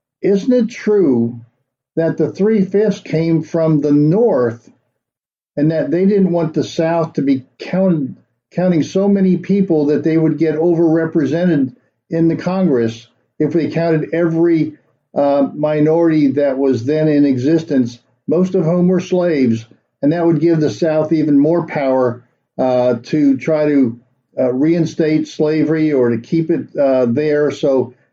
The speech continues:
it really was an anti-slavery, um, provision. It was not,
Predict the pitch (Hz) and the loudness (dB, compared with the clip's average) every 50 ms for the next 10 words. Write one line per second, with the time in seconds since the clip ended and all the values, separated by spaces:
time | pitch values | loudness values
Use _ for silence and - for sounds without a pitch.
0 | _ _ 143 156 147 170 202 226 226 208 185 180 185 185 175 156 160 151 - - | _ _ -4 0 0 2 2 2 2 2 2 2 2 0 0 0 0 -2 -2 -2
1 | 160 165 196 233 240 226 - 196 202 180 156 139 - - - - 147 151 160 165 | -2 -2 0 0 -2 0 0 -2 0 0 -2 -2 -4 -6 -4 -2 0 0 2 2
2 | 165 156 151 147 143 135 131 123 113 113 117 - _ _ _ _ _ _ _ _ | 2 0 0 0 0 2 2 0 0 -2 -4 -12 _ _ _ _ _ _ _ _
3 | _ _ 135 135 131 127 127 127 123 123 120 123 117 113 - _ - 135 - - | _ _ 0 0 2 2 2 2 2 2 0 -2 -4 -8 -12 _ -20 -20 -6 -2
4 | 175 156 - 175 202 208 185 143 131 117 117 120 135 147 147 139 139 165 175 180 | -2 0 2 2 0 0 0 0 2 0 0 0 0 0 -2 0 0 0 0 0
5 | 180 170 - - - | 0 -2 -4 -6 -12